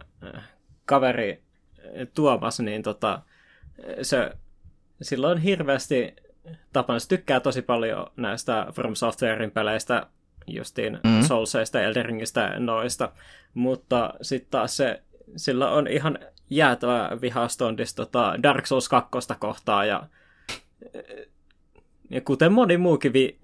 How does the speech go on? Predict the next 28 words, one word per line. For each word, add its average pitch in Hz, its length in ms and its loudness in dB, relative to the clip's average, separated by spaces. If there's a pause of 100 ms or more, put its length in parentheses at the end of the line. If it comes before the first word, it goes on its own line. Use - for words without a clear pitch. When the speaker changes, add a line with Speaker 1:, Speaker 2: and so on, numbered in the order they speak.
Speaker 1:
tyyppi, 127 380 4
jolla, 117 320 0 (480)
joka 107 460 -4
tota, 113 460 -2
ei 113 200 -2
tykkää 107 460 -2
Dark, 113 260 0 (580)
Dark 123 180 8
Souls 123 220 0
kakkosta, 135 500 4
niin 110 160 0
niillä 120 220 0
on 208 80 4
silti 202 260 -2
kuitenkin 120 600 2
joku 117 500 2 (260)
sataviisikymmentä 147 720 4
tuntia 101 340 0
siinä 104 220 -2
pelissä 107 460 0
kuitenkin. 135 540 4 (260)
Speaker 2:
<laughs> 196 260 6
Speaker 1:
Että - 200 8
ne 135 100 8
on 127 100 8
sen 135 220 6
pelannut 131 380 8
sen 113 240 2